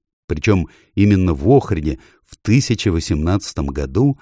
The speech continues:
болгарская царица Мария объявляет капитуляцию Болгарии перед Византией.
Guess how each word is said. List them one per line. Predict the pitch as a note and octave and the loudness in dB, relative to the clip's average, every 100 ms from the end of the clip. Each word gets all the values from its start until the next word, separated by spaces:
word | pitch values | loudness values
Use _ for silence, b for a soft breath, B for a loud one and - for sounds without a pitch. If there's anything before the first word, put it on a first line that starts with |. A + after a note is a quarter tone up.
| b b b | b b b
болгарская | - F#2 G2 C3+ - B2 A2 | -2 0 0 -2 0 0 0
царица | - F2+ A#2 - F#2 | 0 -2 -2 -2 0
Мария | D#2+ D2+ D2 D3 C3 D#2 | 0 0 0 2 2 0
объявляет | D2+ E2 F2+ E2+ A#2+ C3+ | -2 -2 -2 0 0 0
капитуляцию | - - F#2+ E2 D2+ F#2+ C3+ - C#3+ | -2 -4 -4 -2 0 0 0 -2 -2
Болгарии | G#2+ D#2+ C2 B1 D#2+ G#2 C3+ | 0 -2 -4 -4 -2 0 -2
перед | C3+ - D#2+ G#2 | -2 -4 -4 -2
Византией. | G#2 G2+ A2 G#2+ D2+ B1 A#1 | -2 -2 -2 -4 -6 -8 -12